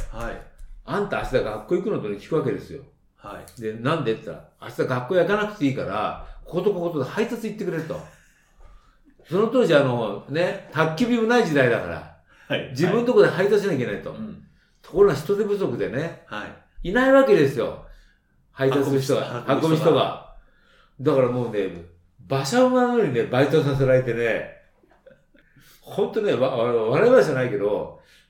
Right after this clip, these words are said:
Speaker 2: テストのね、二週間ぐらい前になると、親父の袋に、「悪いけど俺学校行かしてくんないかな、俺留年したくないんだけど」って。
Speaker 1: <laughs>
Speaker 2: したくないじゃないですか、俺は。
Speaker 1: そりゃそうですよね。
Speaker 2: <laughs> だから学校行かしてくれっつって、それで学校行かしてもらってたのよ。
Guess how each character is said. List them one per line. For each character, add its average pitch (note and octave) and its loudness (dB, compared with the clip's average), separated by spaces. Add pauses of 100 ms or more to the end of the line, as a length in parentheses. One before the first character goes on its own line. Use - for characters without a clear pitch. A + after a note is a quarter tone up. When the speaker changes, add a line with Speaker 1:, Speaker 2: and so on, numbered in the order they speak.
(140)
Speaker 2:
テ G#3+ 0
ス G#3+ -6
ト E3 -4
の G#2+ -4
ね、 F#2+ -8
二 B2 -6
週 E3+ -6
間 G3+ 0
ぐ G3+ 0
ら D#3+ -2
い B2 -2 (120)
前 - - (200)
に G#2+ -10
な F2+ -10
る D#2+ -12
と、 F2+ -8 (300)
親 A#2 0
父 C#3 -4
の C#3+ -4
袋 C#3+ -4
に、 A2+ -6 (220)
「悪 - -8
い G3+ -6
け E3 -2
ど G#2 -2
俺 F2 -14
学 - -18
校 E3+ -10
行 E3 -8
か F#3 -8
し - -16
て - -20
く F#3+ -10
ん F#3 -8
な F3 -4
い - -6
か G#2+ -6
な、 F2 -10
俺 E2 -8
留 C#3+ -2
年 A#3 0
し - -10
た A#3+ 2
く A3 -2
な A3 0
い G#3+ 0
ん - 0
だ E3 6
け - 0
ど」 C#4+ -2
っ - -12
て。 C4+ -8 (2250)
Speaker 1:
<laughs> C#3 -12
Speaker 2:
し - -6
た C4+ 8
く C4+ 2
な C4+ 4
い G3 4
じ D#3 0
ゃ - 2
な A2+ 0
い - -4
で G2 -8
す - -14
か、 G2 -4
俺 - 2
は。 G#3 0
Speaker 1:
そ G#3 -2
り - -
ゃ G3 0
そ F#3 -2
う - -4
で C3+ -4
す - -6
よ C#3 0
ね。 C3 2
Speaker 2:
<laughs> - -10
だ C3+ -2
か D#3+ 2
ら - 6
学 C3+ -2
校 - 0
行 - 2
か F#4 2
し - -10
て - -2
く F#3+ 2
れ F#3+ 4
っ - 4
つ - -6
っ - -10
て、 A#2 2
そ G#3+ 0
れ C#4+ 2
で C4+ 4
学 A#3 6
校 A3+ 0
行 A3 -2
か G#3 6
し - 0
て F3+ -4
も E3 -2
ら D#3+ 0
っ D#3 -4
て - -10
た A#2 -6
の F2 -8
よ。 D#2 -12